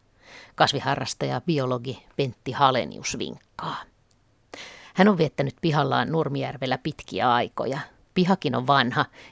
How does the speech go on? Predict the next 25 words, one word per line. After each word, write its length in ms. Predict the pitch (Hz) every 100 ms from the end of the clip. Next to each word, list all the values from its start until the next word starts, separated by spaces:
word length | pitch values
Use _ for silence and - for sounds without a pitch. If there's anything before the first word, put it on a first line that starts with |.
| -
jo 80 | 151
isoisän 500 | 160 147 127 135 135
ajalta 300 | 135 131 127
periytynyt, 840 | 151 123 120 - 123 104 - - _ _ _
ja 80 | 175
monet 300 | 175 151 -
pihan 280 | - 131 127
kasvit 460 | - 123 - 117 -
myös. 440 | 143 - - - _ _ _ _ _ _ _ - - - _ 165
Viimeisen 380 | 269 208 160 -
kuuden 320 | 175 156 123
vuoden 300 | 135 127 127
aikana 360 | 131 - 127
Pentti 320 | - 156 - 139
Halenius 520 | 143 139 127 123 -
on 80 | 143
viettänyt 380 | 151 - 127 120 -
erityisen 440 | 196 214 160 139 123
paljon 360 | 131 131 131
aikaa 400 | 131 131 - 117 -
kontaten, 680 | 139 127 113 107 - - - - - - - -
sillä 200 | 160 139
hän 120 | 156
on 100 | 147
tehnyt 320 | 175 160 -